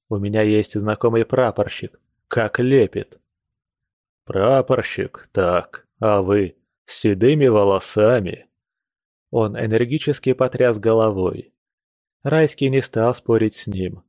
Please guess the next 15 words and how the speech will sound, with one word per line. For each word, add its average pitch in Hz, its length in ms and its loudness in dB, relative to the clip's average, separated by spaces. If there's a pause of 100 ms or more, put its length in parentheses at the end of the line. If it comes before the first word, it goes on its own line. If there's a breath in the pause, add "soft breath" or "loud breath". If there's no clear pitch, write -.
(280)
а 113 120 0
пошел 147 400 0
к - 60 -10
профессору 117 600 0
скульптуры, 135 800 0 (340)
познакомился 131 760 0
с - 120 -8
его 123 240 4
учениками 110 880 -2 (260)
и 151 100 -4
недели 135 440 2
три 127 280 0
ходил 127 400 2
в 110 40 -4
мастерскую. 98 920 -4